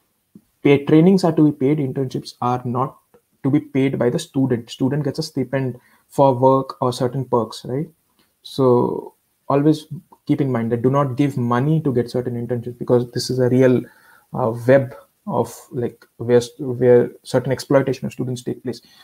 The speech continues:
So do not, uh, do that. So focus on your skill and have confidence on yourself. You will definitely get an internship where you get certain stipend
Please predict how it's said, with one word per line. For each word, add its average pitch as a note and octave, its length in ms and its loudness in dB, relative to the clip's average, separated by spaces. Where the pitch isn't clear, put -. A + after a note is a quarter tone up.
So D3 100 -2
do D#3 120 4
not, D#3+ 320 2
uh, B2+ 40 -4
do B2+ 180 0
that. A2+ 180 -6
So B2+ 500 -6
focus F3+ 360 0
on E3+ 80 4
your E3 80 4
skill D#3+ 400 0
and B2 400 -6
have B2+ 260 -6
confidence C#3+ 460 -4
on C3+ 120 -6
yourself. B2+ 360 -4
You C3+ 100 -4
will C3 100 -4
definitely C#3 400 -4
get B2+ 160 -2
an A#2+ 140 -4
internship B2 360 -4
where C3 200 6
you C3 180 2
get B2+ 200 0
certain B2+ 300 -4
stipend C3+ 500 -4